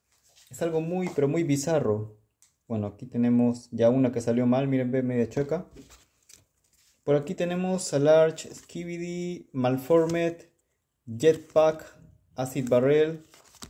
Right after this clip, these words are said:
Aquí Zombie Astro y Normal. Normal. Me parece que no tiene nada que ver con zombies, ¿ah?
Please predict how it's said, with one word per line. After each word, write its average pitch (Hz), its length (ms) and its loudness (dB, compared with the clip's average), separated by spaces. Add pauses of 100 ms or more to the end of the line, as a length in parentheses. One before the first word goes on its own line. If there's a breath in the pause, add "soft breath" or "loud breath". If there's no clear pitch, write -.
(720)
Aquí 151 360 -6
Zombie 147 460 2
Astro 170 720 0 (180)
y 180 580 -6 (680)
Normal. 107 760 0 (640)
Normal. 107 600 -2 (2000)
Me 123 200 2
parece 151 340 2
que - 140 -4
no 170 140 -4
tiene 170 200 0
nada 165 160 -2
que 156 140 -4
ver 156 140 0
con 131 180 -4
zombies, 131 400 -4
¿ah? 120 160 -2